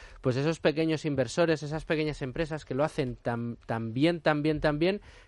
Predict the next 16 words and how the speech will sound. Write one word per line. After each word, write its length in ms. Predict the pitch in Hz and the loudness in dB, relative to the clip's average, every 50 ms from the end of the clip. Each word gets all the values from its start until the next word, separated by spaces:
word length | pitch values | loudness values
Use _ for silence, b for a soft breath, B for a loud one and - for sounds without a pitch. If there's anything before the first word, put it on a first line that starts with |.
| b | b
que 120 | - 139 123 | -6 -4 -4
se 100 | - 123 | -2 -4
escapan 460 | 113 - - 165 156 - 160 151 135 | -6 4 4 4 6 6 2 2 4
de 80 | 139 143 | 2 0
esos 220 | 147 - 170 151 | 2 2 0 0
radares 360 | 139 151 147 151 175 170 143 | 2 2 2 2 2 0 -2
que 120 | - - 127 | -4 -6 -10
están 280 | - - - 151 147 - | -6 -4 -4 -4 -2 -4
atentos 420 | 120 113 - 147 151 151 156 131 | -8 -4 -4 -4 -2 -2 -4 -4
a 60 | 143 | -4
tantas 300 | 127 151 151 143 156 147 | -4 -4 -2 -2 -4 -4
cosas 260 | - 175 160 175 185 185 | -4 -6 -6 -6 -6 -8
y 40 | 165 | -8
que 80 | 156 | -8
se 160 | 143 - - 113 | -8 -8 -8 -10
pierden 480 | - - 151 156 147 139 147 151 151 | -2 2 4 4 4 4 2 0 -2